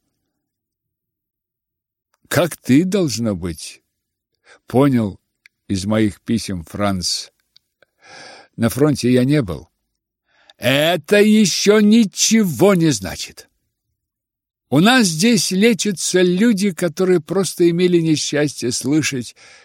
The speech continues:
как где-то вдали сбрасывают бомбы, а иные просто газет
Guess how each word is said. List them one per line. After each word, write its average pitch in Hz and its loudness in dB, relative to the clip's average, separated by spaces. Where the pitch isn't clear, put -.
как 127 -2
где-то 135 2
вдали 135 2
сбрасывают 127 0
бомбы, 101 -2
а 127 2
иные 180 2
просто 175 2
газет 139 2